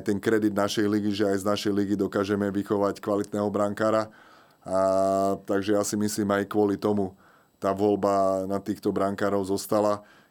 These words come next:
keďže mali opäť nad-, dokázali nadviazať na tú svoju sezónu, či už Stano Škorvánek, opäť bol, e, ťahuňom Michaloviec, ak nezachytal on, tak Michalovce ťažko vyhrávali.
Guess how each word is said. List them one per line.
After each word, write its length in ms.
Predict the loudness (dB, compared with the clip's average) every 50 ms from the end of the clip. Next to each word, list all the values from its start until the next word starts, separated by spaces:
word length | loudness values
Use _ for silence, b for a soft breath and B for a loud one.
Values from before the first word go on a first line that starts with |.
| B -8
keďže 240 | -6 -2 0 0
mali 240 | 2 2 2 2 2
opäť 320 | 0 0 0 0 0 0 0
nad-, 220 | 0 -2 -2 -4
dokázali 480 | -4 -4 -2 0 0 0 0 0 0 2
nadviazať 480 | 2 0 0 0 0 0 0 0 -2 -2
na 160 | -2 -4 -4
tú 80 | -4 -4 -4
svoju 240 | 0 0 2 2 2
sezónu, 560 | 0 -2 0 0 2 2 2 2 0 -2 -4 B B B B B B
či 80 | -4 -2
už 160 | -2 -2 -2
Stano 240 | -2 0 0 0 0
Škorvánek, 640 | -2 -2 0 2 2 4 2 2 0 -2 -2 -2 -2
opäť 320 | -2 0 0 -2 0 0
bol, 240 | 2 2 4 4 4
e, 240 | 2 2 2 0 0
ťahuňom 480 | 0 0 0 0 0 0 -2 -2 -2
Michaloviec, 560 | -2 -2 -2 0 0 0 2 2 2 2 0 0
ak 160 | -2 -4 -4
nezachytal 560 | -4 -6 -6 -6 -8 -8 -6 -4 -2 0 2
on, 240 | 2 0 0 0 -2
tak 160 | -2 -4 -4
Michalovce 480 | -6 -4 -2 -2 -2 -2 -2 -4 -4 -4
ťažko 320 | -2 -4 -4 -4 -2 0
vyhrávali. 640 | 0 2 2 2 2 2 2 2 2 0 -2 -4